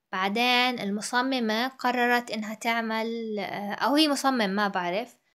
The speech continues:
المهم قرروا إنهم يعملوا إعادة، آه،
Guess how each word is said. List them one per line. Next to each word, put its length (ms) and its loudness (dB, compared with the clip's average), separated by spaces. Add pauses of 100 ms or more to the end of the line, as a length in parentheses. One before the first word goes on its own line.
(180)
المهم 480 0 (160)
قرروا 460 6
إنهم 240 -2
يعملوا 680 0
إعادة، 480 2 (200)
آه، 520 -2